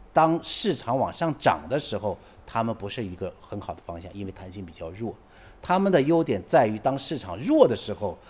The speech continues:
他们的抗跌作用和相对这个叫做防守的性质就能表现得比较好。所以说，如果你看涨，那么你就看看券商；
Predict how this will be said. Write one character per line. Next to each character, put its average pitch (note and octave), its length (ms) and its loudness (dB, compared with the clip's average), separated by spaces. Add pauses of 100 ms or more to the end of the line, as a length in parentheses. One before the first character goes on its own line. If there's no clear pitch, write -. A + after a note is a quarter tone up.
(140)
他 - 140 -2
们 A2+ 140 -2
的 A#2 80 -2
抗 D3+ 320 0
跌 C3 200 -2
作 C3 240 2
用 D#2+ 220 -4
和 G2 500 -4 (240)
相 B2+ 300 0
对 G#2 300 2 (420)
这 G2 100 -10
个 F2 140 -6
叫 F2 160 -8
做 F2 80 -10
防 A#2+ 260 2
守 C3+ 160 0
的 E2+ 80 -6
性 G2+ 240 -4
质 F2 240 -10
就 F#2+ 180 -8
能 E2 120 -10
表 D#2+ 160 -10
现 - 100 -12
得 F#2 80 -8
比 E2+ 120 -14
较 D#2+ 120 -10
好。 - 240 -14
所 - 160 -6
以 C3 60 0
说， A#2+ 320 2 (220)
如 F3+ 120 10
果 A#3+ 120 12
你 C3 100 4
看 C#3 240 4
涨， G2+ 220 0
那 F#2+ 80 -4
么 F#2 100 -4
你 D#2+ 80 -8
就 F2 280 -8
看 F#2 200 -14
看 E2+ 160 -12
券 G2+ 160 -12
商； C3 160 -6